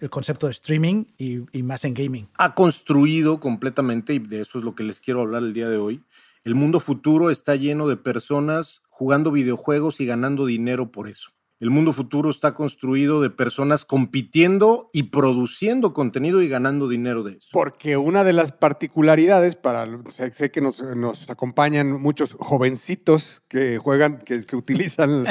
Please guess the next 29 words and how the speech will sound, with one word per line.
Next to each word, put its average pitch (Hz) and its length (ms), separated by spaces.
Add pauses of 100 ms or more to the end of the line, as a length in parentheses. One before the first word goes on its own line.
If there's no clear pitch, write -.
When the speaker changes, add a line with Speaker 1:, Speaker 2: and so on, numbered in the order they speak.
(180)
Speaker 3:
la 131 160
plataforma 160 640
de 170 100
Twitch, 202 280 (380)
pero 165 220
para 160 180
los 156 160
que 165 120
no, 185 100
pues - 200
una 226 140
de 202 60
las 143 140
particularidades 143 1040
es 170 280
que 185 160
hay 147 120
transacción 170 720
de 131 80
dinero. 117 400
Speaker 2:
En 127 180
medio 202 220
de 185 60
la 147 160
pandemia, 143 760
el 120 240
New 147 120
York 165 280
Times, 131 560